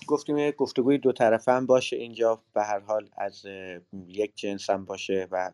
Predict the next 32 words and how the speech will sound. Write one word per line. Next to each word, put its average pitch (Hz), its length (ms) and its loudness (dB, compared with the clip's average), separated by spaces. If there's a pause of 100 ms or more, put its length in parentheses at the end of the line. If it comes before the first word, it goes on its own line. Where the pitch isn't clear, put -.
(140)
آقای 92 500 -2 (120)
مفتاح 104 680 2
گفتن 117 420 0
که 113 160 2
هشتاد 104 360 0
و 98 40 -20
چهار 104 320 0
و 104 40 4
هشتاد 101 360 -2
و 98 40 0
هشت 104 180 -4
با 107 100 2
آقای 107 300 2 (840)
احمدی 123 520 6
نژاد 151 440 6
رای 156 180 8
دادن 143 520 0
و 120 340 2 (120)
آقای 107 360 -2
مشایی 107 460 -6
هم 110 140 -4
که 110 140 -2
امروز 107 320 -6
با 107 460 4 (160)
آقای 101 560 0
احمدی 101 500 -4
نژاد 101 300 0
در 98 220 2 (120)
وزارت 98 340 0
کشور 101 440 2
حاضر 95 340 2
بودن. 90 280 -6